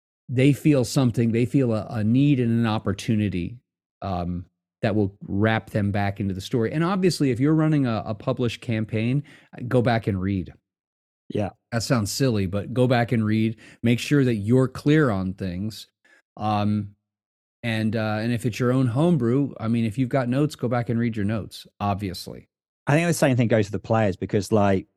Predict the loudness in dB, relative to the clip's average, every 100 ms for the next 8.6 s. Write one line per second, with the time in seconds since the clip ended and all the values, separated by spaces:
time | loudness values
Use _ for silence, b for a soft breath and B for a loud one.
0 | _ _ -2 -2 2 2 2 2 0 2
1 | 2 2 0 0 -2 2 2 0 -10 -12
2 | -8 -8 -10 -12 -14 -12 -12 -12 -14 -14
3 | -14 -14 -14 -16 -14 -16 -12 -14 -14 B
4 | B B -2 2 4 2 2 2 2 2
5 | 2 4 2 2 -2 -2 0 0 0 -2
6 | -2 -2 -4 -6 -6 -10 -20 _ _ _
7 | _ _ _ _ 0 2 4 4 4 2
8 | 2 2 2 0 -2